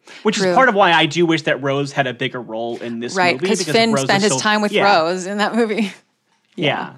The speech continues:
Speaker 1: So.
Speaker 2: Yeah. Um,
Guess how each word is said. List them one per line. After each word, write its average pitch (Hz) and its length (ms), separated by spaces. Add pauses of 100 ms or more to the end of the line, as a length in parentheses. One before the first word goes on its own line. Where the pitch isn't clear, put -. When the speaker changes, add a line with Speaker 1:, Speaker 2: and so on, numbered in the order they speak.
(560)
Speaker 1:
So. - 420 (380)
Speaker 2:
Yeah. - 240 (1200)
Um, 170 580